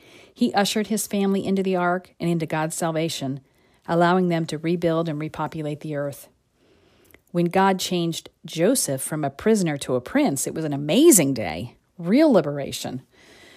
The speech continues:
Joseph's trust in God allowed him to get over any bitterness of the past so he could save his family and bless the nations through his God-given wisdom. So when change day comes, determine that your trust in God will be greater than any emotion,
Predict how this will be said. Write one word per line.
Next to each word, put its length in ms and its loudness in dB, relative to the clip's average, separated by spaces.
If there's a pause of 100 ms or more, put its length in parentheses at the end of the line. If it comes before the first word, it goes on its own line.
(180)
Joseph's 500 4
trust 340 -2
in 80 0
God 300 0
allowed 320 2
him 160 -2
to 80 -6
get 160 0
over 300 0
any 260 4
bitterness 520 2
of 100 -6
the 80 -6
past 540 -2
so 140 -2
he 140 -2
could 140 -4
save 320 0
his 160 -6
family 520 0 (400)
and 140 -6
bless 320 0
the 100 -4
nations 520 -2
through 180 -8
his 180 -10
God-given 540 -10
wisdom. 420 -10 (200)
So 180 2
when 140 2
change 380 2
day 140 0
comes, 640 -4
determine 500 2
that 160 -2
your 100 -6
trust 400 -4
in 100 2
God 300 -2
will 120 -8
be 120 -8
greater 460 -4
than 260 -6
any 240 0
emotion, 600 -2